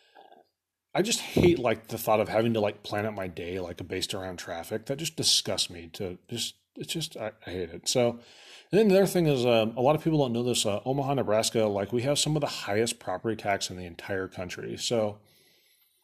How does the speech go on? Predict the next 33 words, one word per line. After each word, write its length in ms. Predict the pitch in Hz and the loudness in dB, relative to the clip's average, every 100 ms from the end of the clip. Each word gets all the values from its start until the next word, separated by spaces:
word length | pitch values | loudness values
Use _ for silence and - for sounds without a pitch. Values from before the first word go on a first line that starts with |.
| _ _ _ _ _ _ _ _ _ _ _ _ _ _ | _ _ _ _ _ _ _ _ _ _ _ _ _ _
if 160 | 151 147 | -2 4
you 120 | 175 | 4
have, 100 | 208 | 6
like, 160 | 185 135 | 4 4
a 360 | 117 104 104 - _ _ _ _ | 4 4 0 -8 _ _ _ _
two 240 | - 175 170 | 0 4 4
hundred 520 | - 151 131 127 110 | 4 2 2 2 2
and, 120 | 101 | -2
like, 180 | 90 - | -4 -8
fifty 400 | - 135 - 143 | -4 -4 -2 2
thousand 360 | 127 117 107 | 4 4 2
dollar 240 | 101 95 92 | 0 -2 -2
house, 320 | 101 98 92 | 0 0 0
your 100 | 117 | -4
taxes 480 | - 123 127 139 113 | -4 -4 -4 -4 -2
are, 80 | 104 | -2
like, 180 | 87 | -4
five 340 | - - 95 90 | -8 -6 -4 -4
thousand 320 | 92 87 87 | -8 -12 -12
dollars 300 | 85 87 92 | -14 -14 -12
a 60 | 101 | -12
year. 360 | - - 107 | -12 -14 -12
I 40 | - | -6
mean, 180 | 113 117 | -4 -2
that's, 260 | 156 - | -2 -4
like, 220 | 156 139 | -4 -8
fucking 460 | - - 113 101 107 | -10 -6 -4 -4 -6
ridiculous. 580 | 90 92 - 104 104 - _ - - _ | -6 -8 -8 -8 -8 -10 _ -20 -20 _
And 120 | 165 175 | 4 4
the 120 | 196 | 6
other 180 | 196 214 | 4 4
thing 280 | 147 123 | 2 2
is, 440 | 107 104 104 113 | 0 0 -2 -2